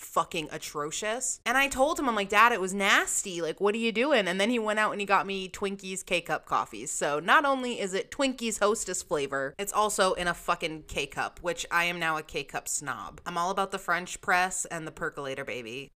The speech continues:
But alas, here's where we find ourselves at nine thirty on Easter Sunday drinking a fucking K-Cup of Twinkie coffee. So, you know, that's, that's where we're at in twenty twenty-one. And this is a live tasting, so I'm sorry if you hear clanking.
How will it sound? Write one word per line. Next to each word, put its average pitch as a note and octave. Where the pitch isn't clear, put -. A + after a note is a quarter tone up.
But G3+
alas, G#3
here's F3+
where F3+
we F#3
find F#3+
ourselves E3
at D3+
nine E3
thirty E3
on D#3
Easter F3
Sunday E3+
drinking E3
a D#3+
fucking D#3+
K-Cup E3+
of D3+
Twinkie F3+
coffee. F#3+
So, D3+
you D#3+
know, D3
that's, -
that's F3+
where G3
we're F#3
at A#3+
in E3+
twenty D3+
twenty-one. C3+
And G3
this G3+
is A3+
a A3+
live D#3
tasting, C#3
so -
I'm D#3
sorry D3+
if D3
you D#3
hear D3+
clanking. F#3